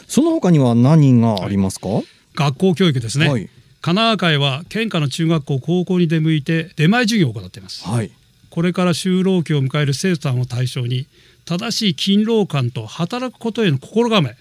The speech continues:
Speaker 2: これを持っていただくために、雇用、社会の仕組みとルールについて実社会の生きた知識に基づいた授業、これを担当させていただいております。
Speaker 1: はい。
Speaker 2: 大体社会出て働く期間はやはり約四十年。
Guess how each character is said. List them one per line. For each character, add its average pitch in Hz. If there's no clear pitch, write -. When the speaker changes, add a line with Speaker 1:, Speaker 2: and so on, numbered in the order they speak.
Speaker 2:
こ 190
れ 247
を 254
持 254
っ 240
て -
い 143
た 143
だ 131
く -
た 143
め 135
に、 123
雇 185
用、 156
社 185
会 170
の 131
仕 -
組 131
み 123
と 117
ル 143
ー 226
ル 180
に 131
つ 143
い 123
て 110
実 151
社 247
会 196
の 131
生 185
き -
た 165
知 -
識 -
に 135
基 131
づ 165
い 185
た 147
授 127
業、 127
こ 196
れ 262
を 269
担 202
当 190
さ 170
せ 131
て 220
い 190
た 131
だ 120
い 117
て -
お 101
り 92
ま 90
す。 -
Speaker 1:
は 196
い。 196
Speaker 2:
大 170
体 220
社 233
会 208
出 190
て 165
働 175
く -
期 -
間 165
は 147
や 139
は 151
り 139
約 135
四 175
十 226
年。 202